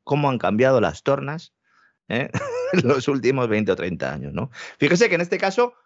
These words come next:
no es el país que tiene un arma el que la saca a paseo para demostrar a su población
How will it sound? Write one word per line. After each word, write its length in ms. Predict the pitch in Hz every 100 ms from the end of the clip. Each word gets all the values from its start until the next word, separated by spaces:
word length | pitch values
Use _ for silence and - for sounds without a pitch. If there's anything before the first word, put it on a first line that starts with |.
| _ -
no 120 | 139
es 100 | 175
el 140 | 196
país 180 | 147 139
que 140 | 131
tiene 120 | 123 120
un 100 | 117
arma 200 | 110 110
el 60 |
que 80 | 110
la 100 | 98
saca 240 | - 98
a 40 | 95
paseo 340 | 92 220 220
para 140 | - 95
demostrar 340 | 98 98 107
a 40 | 95
su 100 | 95
población 600 | 101 95 107 104 90